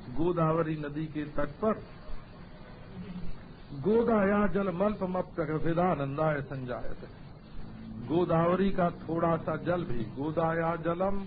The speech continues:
अल्पमपि अघभिदानंदाय संजायते, पाप को नष्ट करता है और बड़ा भारी आनंद देने वाला होता है।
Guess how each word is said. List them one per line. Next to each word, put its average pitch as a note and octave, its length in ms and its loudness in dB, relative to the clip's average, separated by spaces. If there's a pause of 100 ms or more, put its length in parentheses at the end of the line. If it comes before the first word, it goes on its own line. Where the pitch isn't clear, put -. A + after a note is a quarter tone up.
(140)
अल्पमपि F#3+ 800 -4 (1000)
अघभिदानंदाय F#3+ 1300 2
संजायते, B2 920 -4
पाप E3 540 -2
को D#3+ 320 -4
नष्ट E3 220 -6
करता F3+ 500 0
है G3 180 -2 (300)
और E3+ 120 -4 (100)
बड़ा A#3 420 4
भारी F3+ 420 0
आनंद E3 800 -2 (320)
देने D#3+ 260 2
वाला C#3 280 0
होता A#2+ 380 -2
है। C3 380 -4